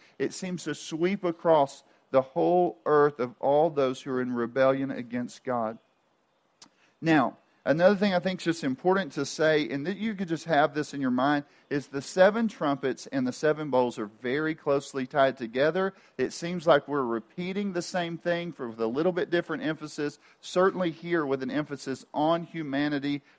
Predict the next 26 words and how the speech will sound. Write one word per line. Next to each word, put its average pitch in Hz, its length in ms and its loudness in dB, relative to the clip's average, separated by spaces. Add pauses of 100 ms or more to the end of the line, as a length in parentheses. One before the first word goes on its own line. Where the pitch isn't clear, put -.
(140)
facing 147 600 0
the 127 120 -4
judgment 139 680 -2
of 123 180 -4
God, 120 300 4
all 160 400 4
without 170 380 4
exception. 151 680 -2 (240)
If 139 160 0
you 143 80 -8
go 160 180 6
back 170 280 8
and 147 120 -4
think 175 200 -2
about 156 280 4
the 127 100 -4
trumpets, 185 580 -2
it 120 80 -4
was, 123 220 -6 (200)
you're 151 140 0
looking 156 320 -2
at 135 160 0
almost 151 320 0
like 139 160 -2
a 120 80 -2
third 147 760 2